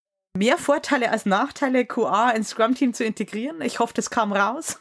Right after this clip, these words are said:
<laughs> Und das, natürlich gibt's Herausforderungen und natürlich läuft nicht von Anfang an oder überhaupt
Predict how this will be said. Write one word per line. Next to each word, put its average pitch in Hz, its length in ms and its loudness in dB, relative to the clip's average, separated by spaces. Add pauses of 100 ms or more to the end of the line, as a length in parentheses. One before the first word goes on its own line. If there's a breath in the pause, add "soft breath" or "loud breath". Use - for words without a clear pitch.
(120)
<laughs> 294 1300 0
Und 214 580 2
das, 247 180 0
natürlich 254 560 2
gibt's - 240 -4
Herausforderungen 196 840 2
und 202 100 -2
natürlich 214 580 0
läuft 190 360 2
nicht 190 240 -2
von 196 180 0
Anfang 196 340 0
an 185 340 0
oder 190 180 0
überhaupt 190 880 -2